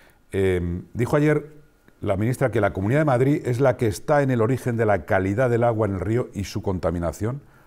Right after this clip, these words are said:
a su paso por Toledo, por la provincia de Toledo, ya que Madrid carece de un sistema de depuración suficiente. O sea, Madrid no tiene una depuradora suficiente debido a la aglomeración que está generando esos problemas de turbidez y de calidad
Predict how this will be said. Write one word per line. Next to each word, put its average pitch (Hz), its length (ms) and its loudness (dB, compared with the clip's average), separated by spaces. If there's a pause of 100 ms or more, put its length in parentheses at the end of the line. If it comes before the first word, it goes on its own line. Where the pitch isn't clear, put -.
a 92 80 -8
su 87 140 -6
paso 95 220 -2
por 82 140 -4
Toledo, 57 380 -10
por 76 100 -6
la 73 60 -4
provincia 85 280 -4
de 73 40 -6
Toledo, 60 280 -12 (600)
ya 117 200 -2
que 117 320 -4 (280)
Madrid 90 340 -4
carece 117 340 -2
de 110 60 -2
un 127 80 -4
sistema 127 400 -4
de 107 100 0
depuración 92 540 -4
suficiente. 110 920 -4 (420)
O - 20 -20
sea, 107 140 -4
Madrid 92 280 0
no 139 140 0
tiene 151 220 2
una 113 160 0
depuradora 101 580 0
suficiente 123 960 -4 (580)
debido 92 300 0
a 139 40 4
la 131 60 4
aglomeración 101 880 -2 (680)
que 82 240 0
está 87 220 -4
generando 101 640 -2
esos 95 220 -6
problemas 90 400 -2
de 78 140 -2
turbidez 87 720 -2
y 85 80 -6
de 76 180 -4
calidad 73 480 -4